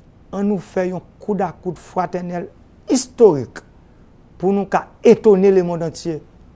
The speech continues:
Pèp la bouke ak yin, yin ak divizyon, an. Kèlkeswa sa ou ta ka genyen ak yon Ayisyen parèy, mete l sou kote pou nou ka fè yon chèn solidarite ki pral pèmèt nou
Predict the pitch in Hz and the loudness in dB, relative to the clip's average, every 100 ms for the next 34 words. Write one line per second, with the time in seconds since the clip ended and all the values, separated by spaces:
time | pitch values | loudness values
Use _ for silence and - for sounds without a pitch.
0 | _ _ _ _ - _ _ - _ _ | _ _ _ _ -20 _ _ -20 _ _
1 | 214 - 196 170 143 151 - - 170 127 | -10 -10 -12 -12 -12 -12 -12 -10 -10 -10
2 | 143 160 131 139 160 139 123 107 135 131 | -10 -8 -6 -6 -6 -6 -10 -12 -12 -12
3 | 120 120 135 104 95 - - - - - | -10 -8 -8 -8 -12 -18 -20 -20 -20 -20
4 | _ - _ _ - - 254 254 240 254 | _ -20 _ _ -20 0 6 6 4 4
5 | 240 - 202 180 - - - 190 175 - | 4 4 -2 -2 -8 -8 -2 -2 -2 -8
6 | 170 - 147 143 143 - 135 123 135 139 | -10 -8 -8 -8 -8 -10 -12 -12 -10 -10
7 | 113 131 127 131 127 120 101 95 - - | -10 -12 -8 -8 -6 -8 -10 -16 -20 -20
8 | - - - _ - _ _ - 180 220 | -20 -20 -20 _ -20 _ _ 2 6 8
9 | 277 262 208 - - 220 220 233 233 - | 10 8 8 -4 4 4 6 2 2 -12
10 | - - _ - - 190 208 208 202 190 | -20 -20 _ -20 -4 -2 0 2 0 0
11 | 190 185 - - 240 208 - 202 190 180 | -2 -2 -6 4 4 4 0 0 0 -4
12 | 175 160 196 - - - _ - - 170 | -6 -6 -8 -8 -20 -20 _ -20 -12 -4
13 | 190 175 - 196 185 185 - 190 185 | -4 -4 -4 -2 -2 -4 -6 -8 -10